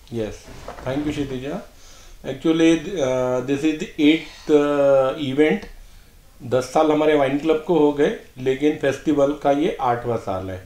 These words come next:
तो इसमें खासियत ये है कि इस बार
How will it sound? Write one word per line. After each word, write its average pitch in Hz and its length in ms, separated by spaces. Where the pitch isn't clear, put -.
तो 156 100
इसमें 175 720
खासियत 165 480
ये 165 160
है 175 60
कि 170 140
इस 151 160
बार 156 260